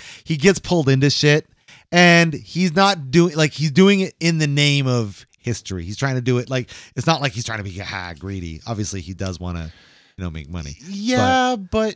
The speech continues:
Speaker 2: he's still, like, there's still no reason for him to have stolen that statue at the beginning of
Speaker 1: Yeah.
Speaker 2: Raiders or Temple of Doom. Or no,
Speaker 1: That's
Speaker 2: Raiders,
Speaker 1: true.
Speaker 2: yeah.
Speaker 1: Yeah.
Speaker 2: There was no reason for it. He
Speaker 1: No.
Speaker 2: should have just left it there.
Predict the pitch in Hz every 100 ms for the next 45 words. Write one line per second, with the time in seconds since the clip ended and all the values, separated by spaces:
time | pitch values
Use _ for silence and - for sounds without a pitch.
0 | - 160 202 - - 202 165 185 - 180
1 | - 185 185 180 160 160 160 165 147 143
2 | 151 147 143 127 - 131 143 135 127 -
3 | 127 143 135 117 113 113 117 120 117 110
4 | 104 - 110 113 113 110 98 95 101 -
5 | - _ _ 104 98 90 113 98 98 92
6 | 92 104 - 107 98 101 98 98 85 95
7 | 92 113 _ _ - 92 87 82 80 _
8 | _ _ _ - _ 123 147 143 185 196
9 | 175 175 123 87 69 - _ _ _ _
10 | _ 139 151 175 175 175 156 170 - 113
11 | - -